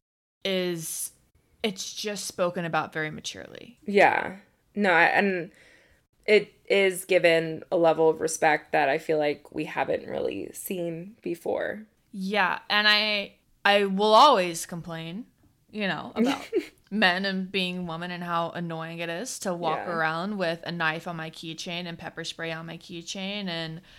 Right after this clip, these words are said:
Speaker 1: um, another safety defense, like, all of these things.
Speaker 2: Mm-hmm.
Speaker 1: But, like, s-, it's, this to me shows, like, society has progressed a bit.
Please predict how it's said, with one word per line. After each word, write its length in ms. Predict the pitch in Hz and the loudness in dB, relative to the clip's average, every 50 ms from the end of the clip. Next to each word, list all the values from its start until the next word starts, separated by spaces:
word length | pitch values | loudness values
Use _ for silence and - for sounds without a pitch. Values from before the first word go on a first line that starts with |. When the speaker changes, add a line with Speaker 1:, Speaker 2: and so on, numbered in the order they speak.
| - _ _ _ _ - | -20 _ _ _ _ -4
Speaker 1:
um, 500 | - 160 160 160 160 156 156 160 151 - - - | -2 0 0 0 0 -2 -4 -6 -10 -14 -12 -8
another 400 | - 180 180 170 165 165 175 175 | -4 0 2 2 2 2 0 -2
safety 800 | 175 - - - - - 180 170 175 180 180 - 190 180 175 | -2 -6 -10 -10 -6 -4 -2 -2 -2 -4 -6 -6 -6 -6 -6
defense, 640 | 165 170 180 175 175 - 180 170 165 165 - - - - _ | -6 -8 -10 -10 -6 -4 -4 -4 -4 -6 -10 -12 -14 -10 _
like, 180 | 180 185 185 | -4 -2 2
all 180 | - 180 185 180 | 4 4 4 4
of 80 | 185 175 | 2 0
these 200 | 180 175 175 - | -2 -6 -6 -6
things. 460 | 180 170 185 226 254 247 - - - _ | -10 -10 -8 -8 -10 -10 -12 -16 -14 _
Speaker 2:
Mm-hmm. 360 | - 220 226 214 202 160 - | 0 0 2 2 0 0 2
Speaker 1:
But, 120 | - 269 269 | 0 2 4
like, 260 | 277 269 262 - - | 2 2 2 -2 -6
s-, 200 | 233 - - - | -8 -10 -8 -6
it's, 220 | - 220 190 - - | -8 -8 -8 -8 -12
this 560 | - 196 - 240 269 277 - - - - - _ _ | -12 0 2 2 2 4 0 -4 -8 -10 -14 _ _
to 100 | - 240 | -6 -2
me 180 | 233 233 233 220 | 0 0 0 0
shows, 400 | 196 - - 226 208 208 190 190 | -2 0 0 2 2 0 0 0
like, 300 | 185 175 - - _ - | -2 -2 -2 -4 _ -12
society 420 | - 214 190 - 190 180 175 175 | -12 -10 -6 -4 -4 -2 -2 -4
has 220 | 180 175 165 165 - | -6 -8 -10 -10 -12
progressed 420 | - 180 170 160 156 160 - - | -16 -12 -10 -10 -10 -10 -12 -16
a 20 | |
bit. 220 | 147 - - - | -14 -12 -14 -14